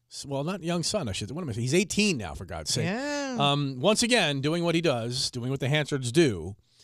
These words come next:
Speaker 1: Uh, can't keep a car on the road. Can't keep a car. You know, there is a thing about you can't be in the same place at the same time. Two places at the same time, I should say.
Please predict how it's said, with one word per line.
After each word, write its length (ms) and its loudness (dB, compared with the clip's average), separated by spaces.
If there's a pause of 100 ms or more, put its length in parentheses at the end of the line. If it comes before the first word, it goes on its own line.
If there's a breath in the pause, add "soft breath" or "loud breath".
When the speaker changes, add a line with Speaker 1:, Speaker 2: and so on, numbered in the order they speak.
(240 soft breath)
Speaker 1:
Uh, 200 -8
can't 260 0
keep 200 0
a 40 -2
car 240 2
on 60 0
the 80 0
road. 500 4 (500)
Can't 240 -4
keep 180 -2
a 60 -2
car. 400 0 (240 loud breath)
You 80 2
know, 80 6
there 160 6
is 100 2
a 40 0
thing 220 2
about 220 2
you 60 -16
can't 220 0
be 60 0
in 60 0
the 60 -2
same 220 0
place 240 0
at 40 -18
the 60 -8
same 240 -4
time. 340 -6
Two 140 -6
places 280 2
at 60 -4
the 60 -6
same 200 -2
time, 160 -2
I 40 -6
should 160 -8
say. 220 -8